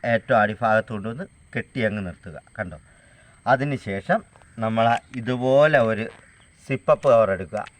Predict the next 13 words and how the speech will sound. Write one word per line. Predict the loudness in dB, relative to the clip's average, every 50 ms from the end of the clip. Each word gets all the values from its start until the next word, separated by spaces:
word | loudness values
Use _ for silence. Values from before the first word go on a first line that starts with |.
| _ -10
ഇതിൽ | -8 -8 -6 -6 0 0
വെള്ളം | 2 2 2 0 0 2 0
നിറച്ച | 0 0 0 -4 -6 -10 -8
ശേഷം | -8 -6 -4 -6 0 0
വെള്ളം | 0 2 2 -2 -2 -4 -14 -20 -20 -20 -20 _ _ -8
തിരിച്ച് | -8 -8 -6 -8 -2 0
കളയുക. | 2 2 2 2 -2 -4 -6 -8 -8 -8 -14 _ _ _ _ _ _ _ _ 2 2 2
അതിനുശേഷം | 2 0 -6 -6 -8 -6 -2 -2 -2 -2 -2 -2 -6 -6 -6 _ -2 0
ദാ | 0 0 0 -2 -10 _ -12 -10
ഈ | -10 -6 0 0
കവറിന് | 2 4 4 2 2 2 -2 -4 -4 -6 -8 -14 -20 -20 _ _ _ _ _ -4 -2
ഉള്ളിൽ | 0 0 2 2 2 2 4
നനവുണ്ടായിരിക്കണം. | 2 2 2 2 2 2 0 2 4 4 4 4 2 0 -4 -4 -4 -4 -4 -8